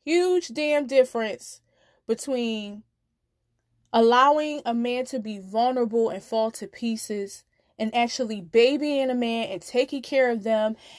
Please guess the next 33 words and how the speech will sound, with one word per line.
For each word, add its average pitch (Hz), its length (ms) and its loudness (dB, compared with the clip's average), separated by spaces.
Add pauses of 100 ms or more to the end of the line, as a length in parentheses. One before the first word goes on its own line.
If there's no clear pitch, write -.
(140)
and 214 240 -2
not 240 220 2
allowing 240 460 4
them 220 180 -4
to - 160 -10
live 220 400 -2
in 220 80 -6
their 196 140 -4
full 214 580 -2
potential. - 760 -6 (1300)
Hindering 311 540 4
them 247 240 2
because 226 400 -2
you 262 480 -4
think 233 180 -4
you 233 140 0
can 233 160 -2
do 226 140 -2
better 202 560 0 (140)
taking 226 260 -4
care 220 220 -4
of 202 120 -6
them 202 240 -6
than 202 160 -10
they 214 120 -8
can 202 280 -6
for 196 180 -6
themselves. 185 540 -4 (300)
That's 262 340 4
you 254 160 -2
being 220 260 -4
a 208 60 -6
mother. 202 560 -2